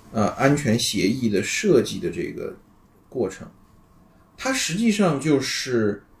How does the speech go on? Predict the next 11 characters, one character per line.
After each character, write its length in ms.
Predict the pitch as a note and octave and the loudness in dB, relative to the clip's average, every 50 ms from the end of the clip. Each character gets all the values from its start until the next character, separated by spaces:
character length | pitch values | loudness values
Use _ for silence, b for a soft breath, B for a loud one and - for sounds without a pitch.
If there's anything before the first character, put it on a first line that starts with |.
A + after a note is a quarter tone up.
| _ _ _ _ - | _ _ _ _ 0
我 200 | - A#2+ A2+ G2+ | 4 6 6 6
们 440 | G2+ G#2 G#2 A2 A#2 A#2 A#2 A#2 A#2+ - - - - - - - | 6 6 6 6 6 4 4 0 -2 -8 -16 -20 -20 -20 -8 -2
引 280 | A#2+ A#2 A2+ G#2 E2+ | 2 4 4 4 4
入 280 | F#2+ A#2 D#3+ E3 D3+ A#2+ | 2 2 2 4 6 6
了 100 | A2 G#2 | 6 6
一 160 | A2+ A#2 A2 | 4 2 0
种 180 | - - A3+ - - | -2 -4 -8 -8 -6
新 560 | - - - - - F#3+ F#3+ G#3 A3 A3 F#3 | -4 -2 0 0 0 2 4 4 4 4 4
的、 280 | D3+ G2+ E2 - - - - _ - - - - - - - _ _ _ _ - - - - | 2 0 -2 -4 -8 -14 -20 _ -20 -20 -20 -20 -20 -20 -20 _ _ _ _ -20 -20 -20 -12
一 120 | - B2 A2+ | -8 -8 -6
种， 240 | A2+ - - - | -6 -8 -10 -10